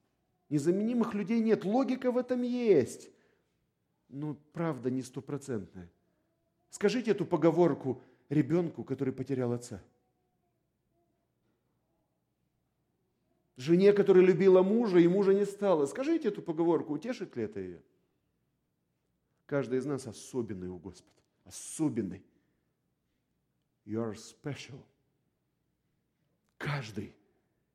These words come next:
И то, что сделаете вы, возможно, не смогу сделать я. Я по университету помню. По университету помню, мы дежурили. В Петербурге мы учились.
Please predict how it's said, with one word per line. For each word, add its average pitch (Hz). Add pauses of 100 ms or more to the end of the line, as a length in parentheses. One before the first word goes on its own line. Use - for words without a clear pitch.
(240)
И -
то, 165
что 151
сделаете 135
вы, 143 (1200)
возможно, 123
не 131
смогу 131
сделать 131
я. 110 (1000)
Я 208
по 214
университету 233
помню. 90 (720)
По 196
университету 190
помню, 151
мы 160
дежурили. 151 (440)
В -
Петербурге 165
мы 147
учились. 147